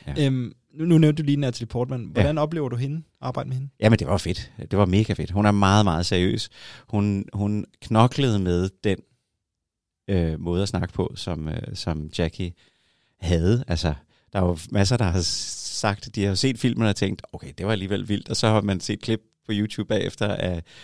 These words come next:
Speaker 1: af den rigtige Jackie, og, "Nå, okay, det er simpelthen sådan, hun snakker." Øhm, øh, hun var meget, meget sød og meget, øh,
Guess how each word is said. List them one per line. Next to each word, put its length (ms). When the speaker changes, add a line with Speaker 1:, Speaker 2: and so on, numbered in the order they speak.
Speaker 1:
af 120
den 120
rigtige 360
Jackie, 300
og, 140
"Nå, 120
okay, 300
det 160
er 180
simpelthen 280
sådan, 180
hun 80
snakker." 260
Øhm, 540
øh, 380
hun 100
var 60
meget, 280
meget 200
sød 200
og 60
meget, 680
øh, 460